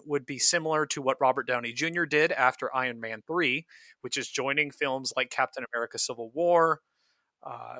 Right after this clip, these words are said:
Spider-Man Homecoming, and the Avengers films, but never a solo franchise. Um, with The Falcon and the Winter Soldier set to release on Disney Plus on March nineteenth,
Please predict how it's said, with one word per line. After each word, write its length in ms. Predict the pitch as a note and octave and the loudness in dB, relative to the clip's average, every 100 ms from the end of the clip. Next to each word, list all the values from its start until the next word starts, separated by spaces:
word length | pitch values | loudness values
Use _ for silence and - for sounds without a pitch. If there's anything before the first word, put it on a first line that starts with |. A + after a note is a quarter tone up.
| B2+ | -8
Spider-Man 500 | - C#3+ C3 B2 A#2 | 4 4 6 2 4
Homecoming, 560 | E3 E3+ D3 D3+ D3 | 4 4 6 6 6
and 100 | B2+ | 2
the 80 | B2 | 0
Avengers 420 | A#2+ E3 F3 E3 | 4 4 4 -2
films, 360 | - C#3 C#3 C3 | 2 2 0 -2
but 180 | D#3+ - | -4 0
never 320 | C#3+ D3+ C#3+ | 2 6 6
a 80 | A#2+ | 4
solo 500 | - D3 C#3 B2+ A#2 | 4 4 4 4 2
franchise. 760 | - A2 G#2+ - - - - - - - _ _ _ | -2 -10 -8 -10 -10 -6 -6 -8 -20 -20 _ _ _
Um, 360 | E3 C#3+ C3+ B2+ | 4 6 6 2
with 200 | C#3 D3 _ _ - | 2 2 _ _ -8
The 100 | C3 | 4
Falcon 400 | E3+ F3+ - D3+ | 6 6 2 0
and 80 | |
the 60 | C#3 | -2
Winter 220 | C#3 B2+ | -4 -2
Soldier 540 | - G3+ G#3+ F3 E3+ E3 | 0 4 2 2 -4 0
set 260 | - E3 D3 | 4 4 4
to 80 | D3+ | 2
release 300 | C#3 C3+ C3 | 2 2 2
on 140 | C3+ | 0
Disney 240 | B2+ B2 B2+ | -2 -4 -8
Plus 320 | - B2+ - | 0 2 2
on 100 | B2+ | 0
March 280 | B2 A#2 - | 0 0 -2
nineteenth, 560 | B2 A2+ - E3 D3 | -4 -4 -4 -4 -4